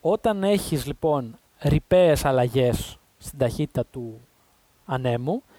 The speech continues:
τότε μπορεί το αεροπλάνο, πέφτοντας η ταχύτητά του, να βρεθεί σε μια κατάσταση που αναγκαστικά πρέπει να ματαιώσεις αυτή την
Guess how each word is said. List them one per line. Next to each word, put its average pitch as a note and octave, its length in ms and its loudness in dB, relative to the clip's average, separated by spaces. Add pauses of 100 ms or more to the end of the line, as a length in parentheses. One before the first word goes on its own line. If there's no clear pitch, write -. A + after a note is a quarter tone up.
(500)
τότε A#3+ 600 0 (600)
μπορεί E3 540 2
το A3+ 80 -2
αεροπλάνο, F#3 760 -2 (1080)
πέφτοντας G3+ 500 2
η - 40 -8
ταχύτητά D3 580 0
του, C4 260 -12 (340)
να F3+ 140 0
βρεθεί F3+ 380 0
σε G#3+ 160 0
μια A3 400 0
κατάσταση A3 640 0 (120)
που G3 840 -4
αναγκαστικά E3+ 640 0
πρέπει A3 220 -4
να F#3 80 -4
ματαιώσεις E3 500 0
αυτή C3 220 -2
την B2 220 -6